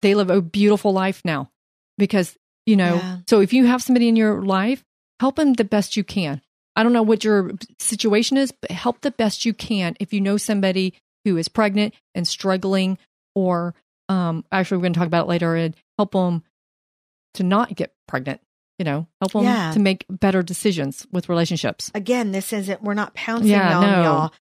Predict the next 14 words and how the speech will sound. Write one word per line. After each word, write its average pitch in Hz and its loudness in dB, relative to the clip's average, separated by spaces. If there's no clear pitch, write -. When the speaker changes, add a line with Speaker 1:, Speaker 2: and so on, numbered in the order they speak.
Speaker 2:
but 190 -2
this 226 0
is 202 0
a, 180 -4
Speaker 1:
Been 269 4
Speaker 2:
a, - 4
a - 4
Speaker 1:
there. 247 4
Speaker 2:
situation 208 0
that 180 -4
is 165 -6
running 196 -6
rampant. 202 -2
Speaker 1:
Yeah. 156 2